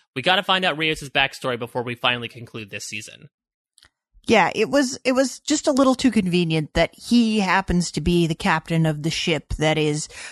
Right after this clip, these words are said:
Speaker 2: spearheading this mission to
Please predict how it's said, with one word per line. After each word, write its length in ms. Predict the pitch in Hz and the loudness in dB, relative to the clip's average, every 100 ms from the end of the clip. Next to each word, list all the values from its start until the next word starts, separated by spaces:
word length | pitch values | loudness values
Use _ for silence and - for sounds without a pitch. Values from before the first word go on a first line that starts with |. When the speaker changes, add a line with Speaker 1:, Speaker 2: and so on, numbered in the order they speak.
| - | -12
Speaker 2:
spearheading 760 | - - 226 220 202 175 170 165 | -10 -6 0 2 4 4 2 2
this 240 | 156 - | 0 -2
mission 640 | 151 185 180 - 170 156 156 - - _ - | 0 2 2 0 0 0 -2 -4 -18 _ -6
to 560 | - 180 170 156 151 | -2 0 2 0 -2